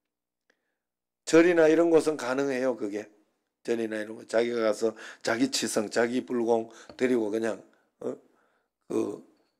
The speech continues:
그러고 오면 되잖아요. 그러나 교회는 그렇지 않습니다. 그리고 이제 네 번째로 무엇보다,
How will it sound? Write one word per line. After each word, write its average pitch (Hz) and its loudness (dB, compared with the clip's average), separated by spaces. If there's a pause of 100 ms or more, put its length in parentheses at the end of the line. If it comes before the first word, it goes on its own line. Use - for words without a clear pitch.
(1200)
그러고 107 0
오면 135 2
되잖아요. 104 -10 (3500)
그러나 131 4 (280)
교회는 139 6
그렇지 107 -4
않습니다. 101 -18 (2000)
그리고 147 10
이제 127 8
네 131 6
번째로 123 6
무엇보다, 117 4